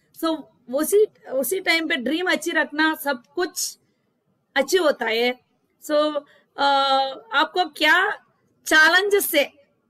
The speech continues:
मेरा साइड में क्या किया, थोड़ा थोड़ा आपको बोला। वन डेज पूरा सेमिनार आपको दे रहा है।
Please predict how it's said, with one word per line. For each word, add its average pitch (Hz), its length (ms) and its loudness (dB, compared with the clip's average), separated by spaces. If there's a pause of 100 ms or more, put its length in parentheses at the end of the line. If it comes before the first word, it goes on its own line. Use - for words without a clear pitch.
(100)
मेरा 285 220 2
साइड 294 420 2 (440)
में 311 160 2
क्या 302 280 2
किया, 339 440 0
थोड़ा 302 340 2
थोड़ा 330 280 2
आपको 311 720 -4
बोला। 277 360 4 (340)
वन 285 160 0
डेज 359 380 -2
पूरा 302 260 0
सेमिनार 302 520 0 (460)
आपको 254 260 2
दे 254 220 2
रहा 285 100 2
है। 339 140 0